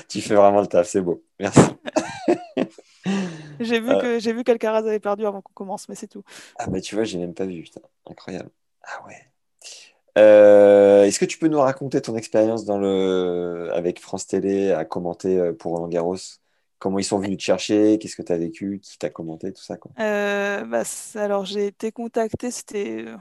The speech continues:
Speaker 2: environ février deux mille vingt, donc,
Speaker 1: Ouais.
Speaker 2: euh, avant le, avant le covid.
Speaker 1: Yes.
Speaker 2: Donc là, on m'a dit que le rédacteur en chef de France T V voulait me contacter. Donc, euh,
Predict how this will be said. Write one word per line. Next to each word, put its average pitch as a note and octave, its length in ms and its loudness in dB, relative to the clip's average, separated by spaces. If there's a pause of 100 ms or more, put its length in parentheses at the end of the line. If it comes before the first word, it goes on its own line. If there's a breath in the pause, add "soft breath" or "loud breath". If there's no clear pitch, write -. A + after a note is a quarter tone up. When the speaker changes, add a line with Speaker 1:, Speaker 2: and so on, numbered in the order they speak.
Speaker 2:
environ G3+ 540 -8
février A3 360 -2
deux A3 100 -6
mille G#3+ 160 -8
vingt, A3 140 -4 (460)
donc, G3 100 -14
Speaker 1:
Ouais. E2+ 220 0
Speaker 2:
euh, - 40 -20 (420)
avant G3 220 -6
le, G#3 240 -8
avant G#3 200 -4
le A3 60 -12
covid. A#3 360 -6 (440)
Speaker 1:
Yes. F3+ 220 -4
Speaker 2:
Donc G3 100 -14
là, G#3 180 0
on G3 40 -10
m'a F#3 120 -10
dit F#3+ 140 -14
que - 140 -20
le - 160 -20 (760)
rédacteur G3 380 -6
en F#3+ 80 -6
chef G#3 160 -4
de G3+ 80 -6
France - 220 -14
T G3+ 100 -10
V G3+ 100 -6
voulait G3 160 -12
me F3+ 60 -20
contacter. - 500 -6 (520 soft breath)
Donc, G3 180 -20
euh, - 160 -18